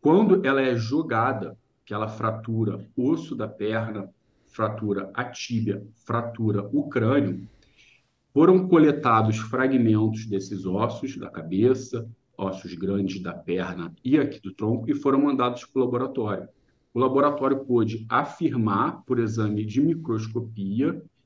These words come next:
que esses ossos, quando foram quebrados, não tinham reação vital. Então, no momento da queda, que ela quebra a perna, que ela fratura o crânio, ela fratura a tíbia,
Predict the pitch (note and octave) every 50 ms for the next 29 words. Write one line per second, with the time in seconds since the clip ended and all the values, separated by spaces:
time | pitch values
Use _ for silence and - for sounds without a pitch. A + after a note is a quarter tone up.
0 | _ _ - B2+ C3 E3 - - - B2+ A2 A#2 A2+ A2+ A2 A2 - - - -
1 | - C#3+ D3+ E3+ F#3 F3+ - - D3 C#3 C3+ C3 - - G#2 F#2 F2+ F#2+ G2 A2
2 | C3+ D3 - - - - - - _ A2+ A#2 C3+ D3 F3+ F#3 F3+ - - - -
3 | C#3+ - E3 - C3+ C#3 - - - A#2+ A#2 A2 G#2+ A2+ A2+ - A2+ G2 G2+ G#2
4 | - - _ _ _ _ _ _ _ _ _ _ _ _ _ _ _ _ _ _
5 | _ _ _ - - _ _ - - - - - _ _ _ - - - A2 C3+
6 | D#3+ D#3 - - - - A#2 A#2+ A#2+ B2 A#2 A2 A2+ C3+ F3 F#3+ F#3+ F#3 F3 E3+
7 | F3 - - - A#2+ A2+ G#2 G2 - - G#2 G2 G2 - - - C3 D#3 E3 E3+
8 | D#3+ D#3 - - G#2 G2+ G#2+ A2+ G#2+ G2+ F#2 G#2+ - - _ _ _ _ _ _
9 | _ _ _ _ _ _ - A2 G#2+ A2+ A2 G#2+ G#2+ G#2 G#2+ G#2+ - - - G2+
10 | F#2+ - - - F#3 G3+ G3 F#3 - - A#2 A2 B2 C#3 C#3+ B2 G#2 G2 G2+ -
11 | - F#2+ F#2+ - - C#3 D3 C#3+ - - - - C#3+ D3+ - A#2+ - - -